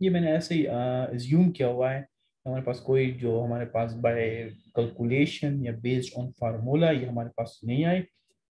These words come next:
ये हमारे पास जो, अ, कैलकुलेट, जो dimension या उसका cross section आया हुआ है, ये हमारे पास, अ, assume, arbitrary मैंने assume किया हुआ है, ठीक है। The length of the beam,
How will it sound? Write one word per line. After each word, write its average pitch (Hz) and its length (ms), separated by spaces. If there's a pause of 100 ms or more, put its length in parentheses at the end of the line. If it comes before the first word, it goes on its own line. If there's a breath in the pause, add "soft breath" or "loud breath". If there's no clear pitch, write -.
(160)
ये 143 120
हमारे 175 240
पास 180 200
जो, 165 300
अ, - 240 (200)
कैलकुलेट, 120 460
जो 123 420
dimension 120 580
या 165 100
उसका - 160
cross 151 340
section - 280
आया 117 180
हुआ 135 220
है, 160 200 (3500)
ये 160 80
हमारे 139 280
पास, 127 420 (440)
अ, 127 100
assume, 123 680
arbitrary 123 580
मैंने 117 260
assume 113 280
किया 101 180
हुआ - 120
है, - 60 (280)
ठीक 175 120
है। 202 220 (360 soft breath)
The 175 100
length 208 220
of 196 80
the 170 140
beam, 190 180